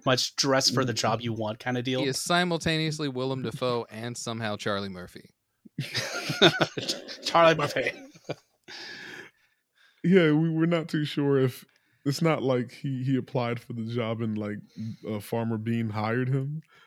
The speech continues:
Speaker 2: or if he was just there and he called
Speaker 1: Yeah.
Speaker 2: himself the security guard so he could just sip on
Speaker 3: Yeah.
Speaker 2: cider.
Speaker 3: It's like, "Y'all not
Speaker 2: But
Speaker 3: stealing this stuff. I am." <laughs>
Speaker 1: I, I do the same thing when I go to the dispensary. You know what I mean?
Speaker 3: <laughs>
Speaker 1: I put on my ball cap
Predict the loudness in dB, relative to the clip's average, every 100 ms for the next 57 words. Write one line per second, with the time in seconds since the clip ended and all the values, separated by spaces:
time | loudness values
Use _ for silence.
0 | _ -2 0 2 0 2 2 0 0 -4
1 | 2 4 4 4 2 0 0 0 0 2
2 | 2 2 -2 -2 -2 -4 -6 -6 -6 -4
3 | -2 -2 -2 -2 -2 -4 -4 -4 -4 -6
4 | -6 -6 -8 -10 -8 -6 -4 -4 -2 -4
5 | -4 -6 -10 _ -18 -6 -6 2 4 6
6 | 4 2 2 2 2 0 -2 0 2 2
7 | -4 -2 0 0 -2 -4 -8 -12 _ 2
8 | 4 4 4 8 8 8 6 4 6 4
9 | 6 4 4 4 2 0 -2 0 0 0
10 | -4 -8 -10 -2 2 2 4 4 2 0
11 | -10 -10 -10 -18 _ _ -8 -8 -2 -4
12 | -2 4 6 8 6 8 6 6 8 8
13 | 8